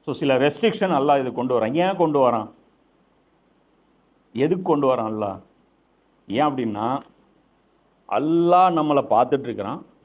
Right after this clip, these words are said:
நான் அல்லாஹ் கிட்ட பதில் சொல்லணும். என்னுடைய செயல்கள் இந்த உலகத்தோட அழிஞ்சு போயிடாது. இந்த செயல்களுக்கு நான் மறுமையில கண்டிப்பா கணக்கு கொடுத்தாகணும் அப்படிங்கிற அந்த கான்ஷியஸ்,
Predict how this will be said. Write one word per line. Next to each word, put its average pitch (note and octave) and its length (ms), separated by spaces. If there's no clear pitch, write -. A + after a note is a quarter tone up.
நான் A#2+ 300
அல்லாஹ் D#3 380
கிட்ட D3 260
பதில் C3 400
சொல்லணும். A2+ 440
என்னுடைய C#3+ 460
செயல்கள் D#3+ 580
இந்த C#3+ 200
உலகத்தோட C3+ 540
அழிஞ்சு C3 360
போயிடாது. A2+ 640
இந்த C#3 300
செயல்களுக்கு D#3 760
நான் D3 340
மறுமையில C#3 760
கண்டிப்பா C#3 500
கணக்கு C3+ 360
கொடுத்தாகணும் A#2 640
அப்படிங்கிற E3 460
அந்த B2 640
கான்ஷியஸ், D#3+ 580